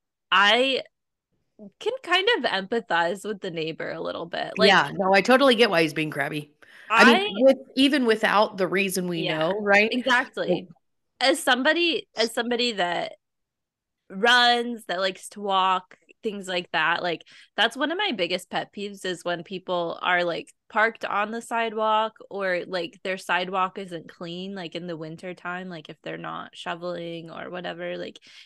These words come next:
Speaker 1: it's very frustrating.
Speaker 2: Yeah, I totally, like,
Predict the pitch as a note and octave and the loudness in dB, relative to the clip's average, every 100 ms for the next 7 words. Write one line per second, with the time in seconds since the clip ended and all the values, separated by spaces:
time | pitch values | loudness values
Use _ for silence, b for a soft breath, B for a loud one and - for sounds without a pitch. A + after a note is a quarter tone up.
0 | B F#3 F3 F3 E3 - D#3+ D#3 - - | B -10 -4 -4 -4 -10 -12 -12 -16 -20
1 | - E3+ E3+ F3 F#3 F#3 _ _ _ _ | -18 -16 -16 -16 -18 -20 _ _ _ _
2 | _ _ _ _ _ A3 F3 - - B | _ _ _ _ _ 6 6 4 -10 B
3 | B B A3+ C#4+ C4+ A3 E3+ E3 F#3+ | B B 4 8 8 8 6 4 0